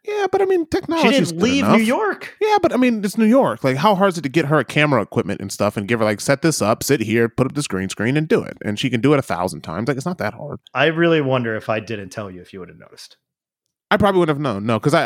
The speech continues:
Speaker 1: I wouldn't have known to look for it. Like, I wouldn't have been like, "Oh,
Speaker 2: Then
Speaker 1: that's
Speaker 2: that's,
Speaker 1: weird."
Speaker 2: then that's cool.
Speaker 1: Because it's, and, and to be fair, she's such a minor character in this. She's just a helicopter
Speaker 2: Right.
Speaker 1: pilot. So it's not like you spend the, like, and a lot of her scenes are sort of her by herself. Um,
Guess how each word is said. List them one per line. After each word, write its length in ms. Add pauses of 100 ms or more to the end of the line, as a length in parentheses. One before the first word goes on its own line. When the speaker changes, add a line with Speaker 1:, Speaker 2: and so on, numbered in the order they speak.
(120)
Speaker 1:
I 60
wouldn't 240
have 20
known 160
to 80
look 180
for 220
it. 60 (200)
Like, 140
I 60
wouldn't 260
have 80
been 100
like, 140
"Oh, 80
Speaker 2:
Then 100
Speaker 1:
that's 200
Speaker 2:
that's, 100
Speaker 1:
weird." 220
Speaker 2:
then 100
that's 200
cool. 200
Speaker 1:
Because 240
it's, 240
and, 240
and 100
to 80
be 80
fair, 260
she's 160
such 140
a 60
minor 340
character 540
in 100
this. 460
She's 240
just 180
a 40
helicopter 500
Speaker 2:
Right. 140
Speaker 1:
pilot. 200 (500)
So 160
it's 140
not 240
like 240
you 60
spend 320
the, 100
like, 300
and 200
a 40
lot 140
of 100
her 120
scenes 460
are 80
sort 160
of 80
her 160
by 160
herself. 640 (760)
Um, 540